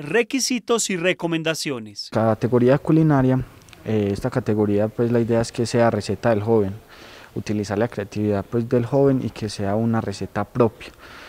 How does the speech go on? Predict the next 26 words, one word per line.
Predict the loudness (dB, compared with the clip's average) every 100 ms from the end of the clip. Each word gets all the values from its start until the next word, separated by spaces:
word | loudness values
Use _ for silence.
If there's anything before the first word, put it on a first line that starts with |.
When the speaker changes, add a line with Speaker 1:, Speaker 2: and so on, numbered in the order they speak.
| -14 -16 -20 -20 -4
Speaker 2:
Eh, | 0 4 4
esta | 2 0 0
receta | 0 -2 0
nos | 2 2
la |
deben | 2 2
de | -2
traer, | -2 -2 0 -2 -6 -16 -20 -18 -4
eh, | 0 0
nosotros | 0 -2 -2
ya | 0
nos | 0
ponemos | 0 -2 -2
en | -2
contacto | -4 -4 -6 -8
con | -4
los | -2
chicos | -2 -2 0
que | 0
se | -2
inscribieron | -2 0 2 4 2
para | 0 0
esta | 0 -2
categoría | -2 2 4 4 4 2 -2 -12 -20 -20 -20 -18 2
y | 6 6
ya, | 4 4 4